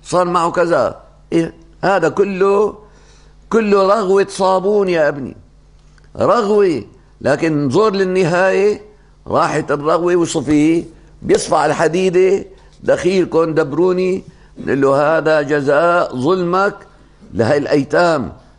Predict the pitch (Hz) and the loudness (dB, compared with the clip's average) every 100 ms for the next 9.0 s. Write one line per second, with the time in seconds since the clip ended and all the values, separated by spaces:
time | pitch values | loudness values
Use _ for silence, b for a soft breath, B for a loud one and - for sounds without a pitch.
0 | b 95 156 196 175 175 127 139 156 156 | b -2 0 0 -2 -2 0 0 0 -2
1 | 151 139 113 - 139 139 147 160 - 202 | 0 -2 -4 -2 0 0 -2 -6 -4 -2
2 | 185 135 80 b b b b - 120 147 | 0 -2 -4 b b b b -2 0 0
3 | - - 170 202 185 165 147 143 143 151 | 0 0 2 2 4 2 0 -4 -2 0
4 | 277 - 185 190 208 - b b b 123 | 0 -2 -2 -2 -4 -10 b b b 0
5 | 143 143 143 151 160 160 B B - 143 | 2 2 2 2 0 -4 B B -2 0
6 | 131 - 403 160 110 71 b b b b | 0 0 2 4 0 -2 b b b b
7 | b - - 139 214 214 180 185 - 185 | b -10 -4 0 0 2 2 2 2 0
8 | 170 139 139 151 139 170 165 139 113 | 0 -4 -2 -2 0 0 0 0 -4